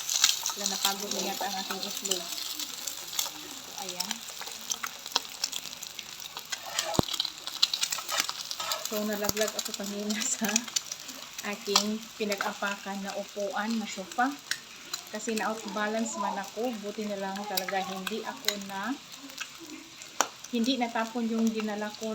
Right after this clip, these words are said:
na paglalagyan ko ng pintura. Kaunti lang talaga ang na, natapon. Parang tumalsik lang siya doon sa,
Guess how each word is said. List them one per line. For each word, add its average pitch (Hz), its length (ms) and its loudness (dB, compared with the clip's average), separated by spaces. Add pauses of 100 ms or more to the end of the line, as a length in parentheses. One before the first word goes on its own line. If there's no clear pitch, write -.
na 202 320 -2 (1000)
paglalagyan 214 720 2
ko 214 100 -6
ng 208 320 -2
pintura. 202 600 4 (880)
Kaunti 240 320 4
lang 247 160 4
talaga 233 480 2
ang 220 100 0 (100)
na, 208 300 2 (1400)
natapon. 220 540 4 (160)
Parang 208 260 4
tumalsik 208 600 0
lang 214 100 4
siya 214 240 0
doon 208 320 0
sa, 196 180 -2